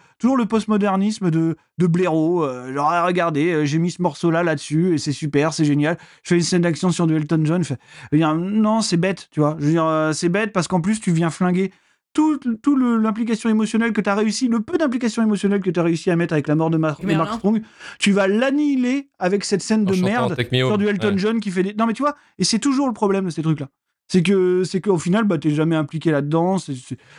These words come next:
Speaker 1: ça te paraît juste bête, stupide, et puis, euh, ça prend les gens pour des cons, ou alors, ou alors, euh, il est vraiment totalement dépassé, et il pense que c'est vraiment ça l'air du temps à ce moment-là, tu vois. Mais, mais ça fait longtemps qu'on n'y est plus, je pense. Tu vois, que, que ce genre de truc, euh.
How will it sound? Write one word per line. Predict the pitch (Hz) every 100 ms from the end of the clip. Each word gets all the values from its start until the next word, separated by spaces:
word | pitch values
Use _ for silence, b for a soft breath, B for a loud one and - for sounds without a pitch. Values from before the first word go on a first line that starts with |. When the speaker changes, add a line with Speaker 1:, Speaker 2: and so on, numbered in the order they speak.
| B
Speaker 1:
ça | - 170
te |
paraît | - 170 170
juste | 175 180 143
bête, | 175 190
stupide, | - - 156 220 185 b b b b _ _ _ _
et | 180 180
puis, | 165 170 196
euh, | 165 147 139
ça | 131 143
prend | - 151
les | 151
gens | 151 147
pour | 147
des | 147 147
cons, | 220 226 220 220
ou | 185 160
alors, | 160 208 180 -
ou | 262
alors, | 247 175 208 190
euh, | 139 139
il | 143 151
est |
vraiment | 147 156 185 185
totalement | 160 160 165 160 175 170
dépassé, | 156 156 147 -
et | 220 170 143
il | 139 147
pense | 170 156
que | 160
c'est | - 143
vraiment | 131 147 139
ça | 156
l'air | 147 143
du | 170
temps | 202
à | 190
ce | 196
moment-là, | 254 269
tu | 202
vois. | 175 b b b b 165
Mais, | 180 175
mais | 170
ça | 170
fait | 156 170
longtemps | 165 185
qu'on | 175
n'y | 196
est | 208
plus, | 226 214 _
je | -
pense. | 160 - _ -
Tu | 143
vois, | 156
que, | 135 127 131 135 131
que | 139
ce |
genre | 139 135
de | 143
truc, | 165 175
euh. | 147